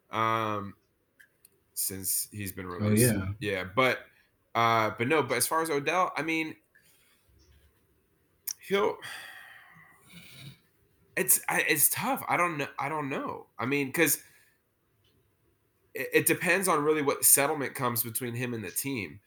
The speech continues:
Speaker 1: Because if they say, "Hey, look, we'll pay out X amount, and then you'll hit waivers." If it's a certain amount where another team is willing to scoop it up, cool. But if not, he, they have to wait till he clears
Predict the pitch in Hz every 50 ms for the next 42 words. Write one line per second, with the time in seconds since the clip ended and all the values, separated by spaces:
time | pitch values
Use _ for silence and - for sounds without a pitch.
0 | _ _ _ _ _ _ - 110 110 - 135 123 117 110 120 110 117 127 135 135
1 | - - 127 123 123 120 117 117 107 110 - 113 127 123 117 113 113 117 123 127
2 | 120 113 113 - - - 113 113 117 113 113 113 113 110 110 110 - - _ _
3 | _ _ _ _ _ _ _ _ _ _ _ _ _ _ - - 139 127 120 120
4 | 120 117 113 110 - - - _ _ _ _ _ - - - - 120 123 123 -
5 | - 127 113 110 117 120 117 110 107 107 - - _ _ _ _ _ _ _ _
6 | _ _ - 107 110 113 113 113 113 113 110 120 117 98 - - 95 117 135 151
7 | 143 117 110 104 110 113 120 - - 104 101 123 131 - 135 120 - 151 139 120
8 | 123 120 117 127 135 123 - 117 117 117 120 127 120 117 110 - 147 156 151 131
9 | 113 117 123 120 117 113 110 107 - - 135 120 - 107 143 170 175 139 - -
10 | - - - - 202 226 185 143 117 104 98 - _ _ _ _ _ _ _ -
11 | 120 117 110 104 - - _ _ _ _ - 120 120 101 95 107 131 151 175 165
12 | 131 - 117 120 127 110 101 127 131 123 117 123 123 139 139 - 151 131 123 120
13 | 113 - - 151 139 131 127 123 120 110 - - -